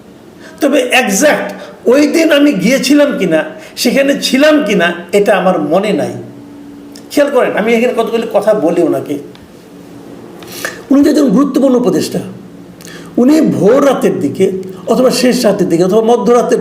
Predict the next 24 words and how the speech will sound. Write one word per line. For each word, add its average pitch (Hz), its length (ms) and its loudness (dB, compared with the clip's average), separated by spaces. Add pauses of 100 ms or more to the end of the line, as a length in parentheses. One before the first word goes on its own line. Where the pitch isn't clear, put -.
পরে 196 280 2
কাজ 240 220 0
করতে, 247 220 0
অনেক 247 300 0
কাজ 202 240 -2
করেন, 143 260 -4
দেশের 180 280 2
জন্য 190 160 2
অনেক 175 200 -2
কাজ - 140 -2
করছেন। - 320 -8 (640)
এই 202 100 2
কাজ 233 280 0
করতে 254 280 0
করতে 226 240 2
ওনাকে, 226 320 2
ওনাকে 202 360 2
খাবার 247 360 2
দেওয়ার 226 200 2
মতো 185 160 0
কোনো 170 160 0
লোক 180 200 0
থাকে 131 220 -4
না, 120 80 -6